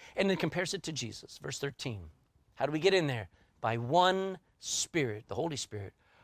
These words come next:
"are we all baptized into one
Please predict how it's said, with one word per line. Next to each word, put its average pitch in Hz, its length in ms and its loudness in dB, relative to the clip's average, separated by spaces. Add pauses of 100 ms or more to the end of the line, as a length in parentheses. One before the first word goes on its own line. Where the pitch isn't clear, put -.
(160)
"are 143 80 6
we 147 160 4
all 151 240 8 (100)
baptized 202 640 4
into 170 260 0
one 170 640 0